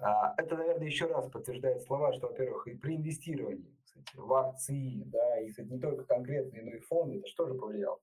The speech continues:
Вы должны, а, принять то, волатильность, вот ещё чё, об этом чуть-чуть не говорили, волатильность, да, акции изменчивы.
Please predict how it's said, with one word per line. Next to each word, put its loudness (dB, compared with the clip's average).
Вы 0
должны, 0
а, 2
принять 0
то, 0
волатильность, 2
вот -8
ещё -10
чё, 2
об 2
этом -6
чуть-чуть -10
не -2
говорили, -2
волатильность, 0
да, 4
акции -2
изменчивы. -6